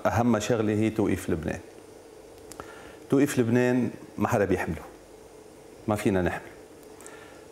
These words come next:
بقى في كتير ناس طالبة إنه نرجع ن-، نتفاهم مع بعضنا. حبيت إنه أقول لك اليوم تكون أول حدا بيعرف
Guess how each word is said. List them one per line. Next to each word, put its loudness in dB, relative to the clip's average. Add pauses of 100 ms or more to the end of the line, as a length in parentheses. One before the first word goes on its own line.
(140)
بقى 4 (840)
في -2
كتير 4
ناس 4
طالبة 4
إنه 2 (140)
نرجع 4 (400)
ن-، 6 (240)
نتفاهم 4 (300)
مع 4
بعضنا. -2
حبيت 0
إنه 2
أقول 4
لك -2
اليوم 2
تكون 0
أول 2
حدا 0
بيعرف 2